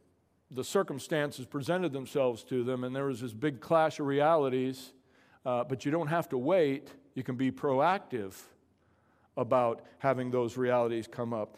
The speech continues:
This whole series is based on a parable from Matthew seven. Jesus talks about building on the two foundations, right?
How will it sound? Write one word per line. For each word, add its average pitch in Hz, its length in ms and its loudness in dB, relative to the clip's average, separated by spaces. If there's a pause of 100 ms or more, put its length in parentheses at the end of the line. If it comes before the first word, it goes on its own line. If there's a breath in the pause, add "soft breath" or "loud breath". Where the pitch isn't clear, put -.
This - 120 -14
whole 165 180 2
series 185 480 4
is 139 100 -4
based 160 400 2
on 147 220 2
a 135 60 2
parable 175 460 4
from 139 180 -8
Matthew 151 360 0
seven. 143 480 0
Jesus 135 320 -6
talks 151 300 0
about 143 280 2 (220 loud breath)
building 156 300 4
on 147 160 2
the 143 40 -2
two 165 220 -2
foundations, 147 800 0
right? 127 280 2